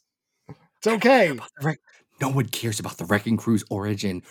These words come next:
Speaker 2: We just want the Wrecking Crew with their magical construction weapons fighting Thor. That's all we want. That's what the people cra-,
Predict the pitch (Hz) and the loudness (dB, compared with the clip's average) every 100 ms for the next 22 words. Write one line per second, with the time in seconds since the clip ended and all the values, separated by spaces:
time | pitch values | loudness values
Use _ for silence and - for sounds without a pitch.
0 | - 120 131 139 - 135 147 - 127 127 | -8 -2 0 0 0 0 0 2 2 2
1 | 123 139 123 165 131 - 151 123 113 135 | 0 0 4 6 6 4 4 4 4 4
2 | 143 - - 180 175 160 - 202 - 185 | 4 2 4 4 6 0 4 4 6 0
3 | 160 143 139 165 143 - - _ - 175 | -2 -2 0 -2 -4 -10 -18 _ 6 6
4 | 175 165 - 147 113 78 - _ _ _ | 6 2 4 4 4 2 -8 _ _ _
5 | _ 139 - 208 247 302 311 247 190 208 | _ 0 2 8 10 10 8 4 4 4
6 | 107 - _ _ 202 269 330 262 - 254 | 2 -8 _ _ 4 6 6 4 4 2
7 | 220 175 | 2 0